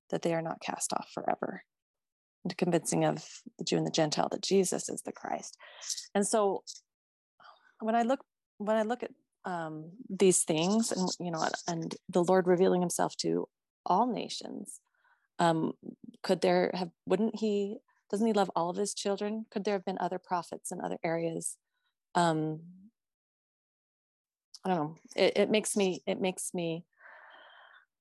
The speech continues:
think that, that that must be the case, that he's working with all of his children,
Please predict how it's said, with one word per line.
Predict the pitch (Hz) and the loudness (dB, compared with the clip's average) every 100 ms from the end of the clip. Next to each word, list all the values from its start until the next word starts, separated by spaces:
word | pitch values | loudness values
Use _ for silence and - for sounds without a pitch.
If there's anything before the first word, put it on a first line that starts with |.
| _ | _
think | 208 185 | 4 4
that, | 170 | 4
that | 190 160 - | 4 4 2
that | 202 180 196 | 2 2 2
must | 185 - - | 2 0 0
be | 220 196 185 | 0 2 2
the | 180 | 0
case, | 175 233 233 190 - | -6 -4 -2 -4 -6
that | - 175 | -8 -6
he's | 185 175 | -6 -4
working | 180 190 170 | -6 -4 -6
with | 160 | -4
all | - 156 | -2 -2
of | |
his | - - | -2 -6
children, | - - - - 190 | -4 -6 -8 -6 -8